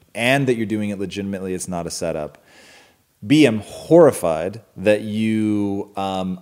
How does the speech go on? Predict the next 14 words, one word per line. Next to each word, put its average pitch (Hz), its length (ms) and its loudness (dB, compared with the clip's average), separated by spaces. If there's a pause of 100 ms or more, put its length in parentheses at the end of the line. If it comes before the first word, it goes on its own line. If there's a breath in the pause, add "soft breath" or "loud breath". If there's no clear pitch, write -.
that 104 260 -2
I 143 320 4
have 117 300 -2
done 82 340 -6
such 143 460 0
a 165 60 -2
bad 123 280 0
job 104 300 0
communicating 104 640 -4
the 90 80 -4
mission 95 400 -4
of 95 100 -6
this 92 180 -6
company 110 540 -10